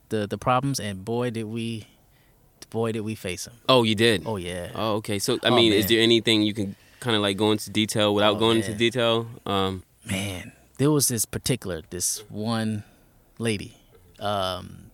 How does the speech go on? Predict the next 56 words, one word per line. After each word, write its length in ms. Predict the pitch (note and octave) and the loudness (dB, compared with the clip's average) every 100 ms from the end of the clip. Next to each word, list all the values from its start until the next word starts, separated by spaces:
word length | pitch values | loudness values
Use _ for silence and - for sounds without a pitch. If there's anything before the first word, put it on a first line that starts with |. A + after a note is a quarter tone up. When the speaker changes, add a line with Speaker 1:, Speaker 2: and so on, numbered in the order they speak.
| _ | _
Speaker 1:
you 140 | C#3+ B2+ | -6 -4
know, 180 | G#2+ G#2 | -4 -2
this 180 | E3+ - | 0 0
is 40 | |
in 140 | B2+ A2+ | 0 -2
the 60 | |
way 180 | G#2 B2+ | 0 -2
beginning 320 | B2+ A#2+ G#2+ G2 | -2 -2 -4 -4
at 80 | |
our 100 | G2 | -4
house. 340 | G2 G#2 - - | -4 -6 -6 -6
You 60 | A2+ | -6
know, 60 | |
there 180 | A2 A#2+ | -2 -2
was 120 | B2+ | -2
our 100 | B2+ | -2
neighbor, 320 | C3+ A#2 B2 G3+ _ _ - - - - - - - | -2 -4 -6 -12 _ _ -20 -20 -20 -20 -20 -12 -2
um, 420 | A2+ G#2 G#2 A#2 | 0 0 -2 -4
you 60 | A2+ | -4
know, 120 | G#2 | -4
very 200 | G#2 G#2+ | -4 -2
close, 380 | - G#2+ - - | 0 0 -2 -4
lived 240 | G#2+ G#2+ | -4 -2
close 200 | - F#2+ | -4 -4
to 140 | - F2 | -4 -4
us. 200 | G#2+ - - | -6 -8 -6
And, 280 | A2 G#2 G2+ | -2 -2 -2
um, 240 | G2 G2 | -2 -2
you 100 | A2+ | -2
know, 80 | G#2+ | 0
they 140 | G#2+ | 0
would 160 | C3 C#3 | 0 -2
just 200 | C#3 - | -4 -4
come 400 | - D3 F3 F3+ | -2 -2 -2 -2
and 580 | E3+ E3 D#3+ D#3 D3+ A#2 | -4 -4 -4 -6 -6 -4
join 280 | - C#3+ D#3 | -2 0 -2
us 80 | |
sometime. 640 | - D#3 D3 D#3 D#3 E3+ D#3+ _ - - - _ | -2 -2 -2 0 0 -4 -8 _ -20 -20 -20 _
And 140 | C3+ C3 | -6 -4
then 80 | C3 | -4
this 140 | A#2+ | -6
one 420 | C3+ F#3+ B3 C4 | -6 0 2 4
day, 260 | G#3 G3 C3+ | 4 4 2
I 40 | |
think 280 | B2 C#3+ C3 - _ _ | 0 -4 -6 -10 _ _
they 120 | A2 | -8
got 240 | A2+ G#2 - | -6 -8 -4
seriously 640 | - - A#2 A#2 A#2 B2 | -2 -2 -2 -4 -4 -6
drunk 380 | G#2+ A#2+ A2+ G#2+ | -6 -4 -4 -6
or 60 | F#2+ | -6
something. 280 | A#2+ G#2 G#2+ | -4 -4 -4
You 60 | |
know, 80 | A2 | -4
they 200 | A2+ A#2+ - | -6 -6 -6
struggled 400 | - D3 B2+ B2 | -4 -2 0 0
mentally. 440 | A#2+ - F#2 | -2 -4 -10